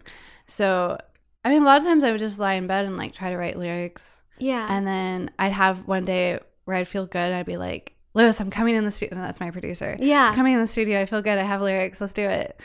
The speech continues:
Speaker 2: Oh, that's great.
Speaker 1: Yeah. And then other times I'd pu-, push myself a little too hard and I'd end up in the studio, and, but just not be that productive 'cause I was really suffering.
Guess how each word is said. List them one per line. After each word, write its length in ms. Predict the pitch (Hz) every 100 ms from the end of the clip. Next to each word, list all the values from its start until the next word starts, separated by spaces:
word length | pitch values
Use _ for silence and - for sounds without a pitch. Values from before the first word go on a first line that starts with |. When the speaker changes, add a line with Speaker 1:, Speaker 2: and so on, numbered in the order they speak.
| -
Speaker 2:
Oh, 120 | 330
that's 180 | 392 381
great. 340 | - 523 359 220
Speaker 1:
Yeah. 300 | 214 175 - -
And 140 | 208
then 100 | 226
other 200 | 233 240
times 500 | 226 226 220 214 214 -
I'd 220 | - 196 -
pu-, 120 | 196 -
push 240 | - 208
myself 300 | 233 226 226
a 40 | 220
little 220 | 220 214
too 200 | 214 220
hard 280 | 208 202 196
and 40 | 185
I'd 160 | 180
end 160 | 196 214
up 120 | 208
in 80 | 190
the 60 |
studio, 300 | 190 202 190 185 185
and, 140 | 175 -
but 160 | 180 -
just 300 | - 175 -
not 200 | 175 -
be 140 | 175 175
that 200 | - -
productive 560 | 180 170 - 180 -
'cause 200 | - 180
I 120 | - - 185 _ -
was 160 | 185 185
really 300 | 107 107 - _ -
suffering. 580 | - 185 - - -